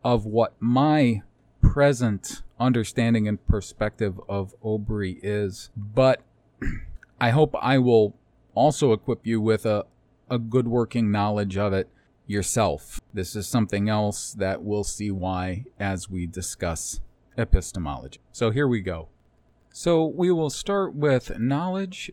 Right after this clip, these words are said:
as a justified true belief. There are various kinds of knowledge. Knowing how to do something,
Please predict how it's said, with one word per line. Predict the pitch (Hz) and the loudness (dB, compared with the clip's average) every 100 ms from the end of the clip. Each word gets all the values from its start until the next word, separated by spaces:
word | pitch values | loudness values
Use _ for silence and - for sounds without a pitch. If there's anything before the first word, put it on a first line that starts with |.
| - | -2
as | 143 131 | 0 0
a | 131 | -2
justified | 104 117 117 - 117 - 110 104 98 | -2 -2 -2 -4 -8 -4 -2 -2 -6
true | - 117 113 107 107 - 104 | -6 -2 -2 -2 -6 -10 -6
belief. | 110 110 110 78 - - - _ _ _ | -2 0 0 -4 -10 -12 -12 _ _ _
There | 127 123 | -2 2
are | 139 | 2
various | 160 208 175 151 | 4 4 4 0
kinds | - 175 170 165 135 | -2 0 0 0 2
of | 143 127 - | 2 0 -6
knowledge. | 120 117 117 127 98 69 - - - - _ | -2 2 4 4 2 -4 -10 -12 -12 -14 _
Knowing | 120 127 131 127 | 0 4 4 4
how | 113 123 | 2 0
to | 113 110 | 0 -4
do | 90 87 101 | -6 -4 -4
something, | 113 117 107 101 113 143 | -2 0 0 0 -2 -2